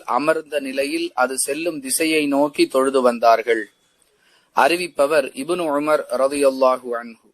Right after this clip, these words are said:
நூல் முஸ்லிம், ஹதீஸ் எண் ஆயிரத்து இருநூற்று ஐம்பது. அன்புள்ள சகோதர சகோதரிகளே, ஒருவர் வாகனத்தில் பயணம் செய்து கொண்டிருக்கும் நிலையில் அமர்ந்தபடி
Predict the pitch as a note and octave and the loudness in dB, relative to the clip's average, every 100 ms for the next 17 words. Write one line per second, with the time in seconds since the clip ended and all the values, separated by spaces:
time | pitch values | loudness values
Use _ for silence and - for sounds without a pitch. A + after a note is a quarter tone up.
0 | _ _ _ _ - A#2+ D3 C#3 - A#2+ | _ _ _ _ -8 -2 0 0 -2 -4
1 | C3 - D3+ D#3 D3+ _ _ _ - - | 0 0 0 -2 -2 _ _ _ -10 0
2 | C#3+ F3 F3+ E3+ C#3 B2+ B2 B2 D3 E3+ | 2 2 -2 -2 0 0 0 2 4 6
3 | E3 D3+ E3 D#3+ C#3+ C3+ D3+ D3 B2+ - | 4 2 0 -2 -2 0 0 0 -4 -6
4 | B2 A#2 - C#3 D#3+ C3+ A#2 A2 _ _ | -6 -6 0 0 4 2 2 -8 _ _
5 | _ _ _ _ _ _ C3 E3 F#3 G3 | _ _ _ _ _ _ -2 0 2 2
6 | F3+ D#3+ F3 E3 - C#3 C3+ C#3+ C3 B2 | 2 4 4 4 2 2 2 2 2 2
7 | C#3 D3 C3 _ _ _ - C#3+ D#3+ E3 | 4 4 4 _ _ _ 0 2 4 6
8 | F3+ E3+ C3 C#3+ E3+ F3 E3 C#3+ E3 E3+ | 6 4 4 6 4 2 -2 -2 0 0
9 | E3 C3+ D#3 E3+ D#3+ D3+ D3 C#3 C3+ C3 | 2 2 2 0 -4 -2 -2 -2 -2 -4
10 | C3 C3 B2+ C3 C#3 C#3+ D#3 D#3 A#2 C3 | -4 -2 0 2 2 0 -4 0 2 4
11 | D3+ C#3+ C#3+ C3+ C#3+ E3 | 2 4 4 6 4 4